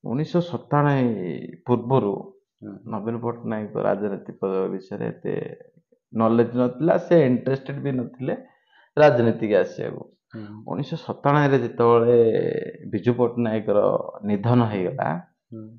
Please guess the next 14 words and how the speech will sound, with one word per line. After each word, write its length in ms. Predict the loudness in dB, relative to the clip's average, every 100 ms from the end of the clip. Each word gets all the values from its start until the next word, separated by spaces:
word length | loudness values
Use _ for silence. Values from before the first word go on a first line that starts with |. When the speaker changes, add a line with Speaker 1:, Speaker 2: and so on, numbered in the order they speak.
| _ _ _ _ _ -6
Speaker 1:
ସେତେବେଳକୁ 520 | 0 4 4 4 -2
ସେ 200 | -4 -2 0 2
ଆମେରିକାରୁ 640 | 2 2 2 2 0 -2 -2 -2
entry 340 | -2 -4 -6 -4
କଲେ, 300 | -4 -4 -8 -14 _ _ _ _ _ _ _ _ _ _
ବୁଝିଲ, 260 | -8 -6 -6 -10 _
ପ୍ରଥ-, 380 | -10 -10 -8 0
ରାଜନୀତିକୁ। 680 | 2 4 2 2 -2 -8 -12 _ _ _ _ _ _ _ _ _ _ _
ତାପରେ 380 | -2 0 0 2 0
ବିଜୁ 300 | 0 -2 0 0
ଜନତା 320 | 0 0 0
ଦଳ 260 | 2 4 4
ଗଠନ 400 | 4 2 -2 -6
କଲେ। 300 | -6 -6 -8